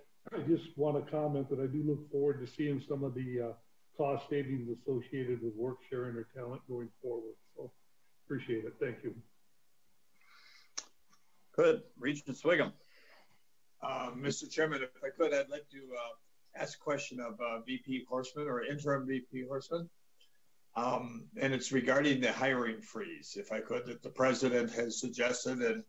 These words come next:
Speaker 3: <clears throat> and brought forward. Uh, I see the hiring freeze as being very significant as we address our, uh, our, our number of headcount, uh, as we address our administrative,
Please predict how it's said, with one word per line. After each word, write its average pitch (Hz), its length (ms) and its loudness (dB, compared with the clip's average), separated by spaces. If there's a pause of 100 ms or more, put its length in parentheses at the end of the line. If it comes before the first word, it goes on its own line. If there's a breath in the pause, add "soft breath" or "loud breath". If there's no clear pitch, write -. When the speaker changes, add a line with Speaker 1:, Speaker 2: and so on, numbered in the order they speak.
(160)
Speaker 3:
<clears throat> 214 200 6 (440)
and 143 240 0
brought 131 300 -2
forward. - 80 -10 (960)
Uh, - 240 -6 (180)
I 160 120 4
see 165 180 4
the 156 120 4
hiring 143 440 0
freeze 131 300 -12
as - 100 -20
being 131 300 -10 (120)
very 151 340 4
significant - 840 -8 (220)
as - 200 -14
we 123 160 -10
address 127 320 2
our, 123 200 4
uh, 117 1000 -8
our, 123 240 -4 (220)
our 131 220 -2
number 139 340 0
of 127 160 0
headcount, 143 680 0 (120)
uh, 131 280 -4 (120)
as 110 140 -8
we 131 80 -2
address 131 380 -2
our 123 220 -4 (200)
administrative, 147 480 0